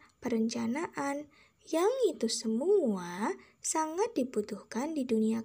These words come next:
kerja. So, tunggu apa lagi sih? Yuk join organisasi.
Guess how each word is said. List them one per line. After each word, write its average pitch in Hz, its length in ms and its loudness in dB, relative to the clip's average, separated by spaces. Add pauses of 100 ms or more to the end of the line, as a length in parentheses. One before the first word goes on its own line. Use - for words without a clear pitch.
kerja. 349 720 4 (640)
So, 226 720 -4 (320)
tunggu 277 320 0
apa - 160 0
lagi 285 480 -2
sih? - 400 2 (500)
Yuk 466 400 2
join 302 240 0
organisasi. 311 680 0